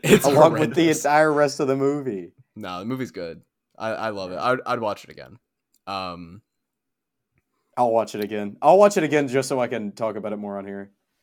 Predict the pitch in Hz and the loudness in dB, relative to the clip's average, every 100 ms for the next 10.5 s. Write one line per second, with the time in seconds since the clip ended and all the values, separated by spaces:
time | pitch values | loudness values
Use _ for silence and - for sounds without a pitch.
0 | _ - 78 85 123 _ _ _ - 156 | _ -18 -14 -14 -18 _ _ _ -2 2
1 | 147 120 120 123 143 131 113 - _ _ | 2 0 -2 0 0 0 -4 -12 _ _
2 | _ 214 _ _ 123 101 98 117 117 113 | _ -20 _ _ -18 -18 -10 -10 -6 -4
3 | 110 104 107 - 101 95 147 170 131 123 | -4 -6 -10 -12 -14 -10 -4 0 0 -2
4 | 160 151 110 - _ _ _ _ _ - | -4 -4 -6 -12 _ _ _ _ _ -8
5 | 120 123 123 123 - 104 90 _ _ _ | -2 -2 -2 -8 -6 -10 -10 _ _ _
6 | _ _ _ _ _ 143 143 135 117 107 | _ _ _ _ _ -2 0 -2 -4 -8
7 | 90 _ _ _ 226 262 113 139 247 330 | -10 _ _ _ -10 -6 -2 0 2 0
8 | 277 - _ - - - - 143 156 165 | -2 -10 _ -16 -10 -4 0 2 2 0
9 | 147 131 123 110 107 - _ 123 117 101 | -2 -2 -4 -6 -10 -16 _ -8 -8 -8
10 | 113 127 98 90 | -8 -10 -10 -16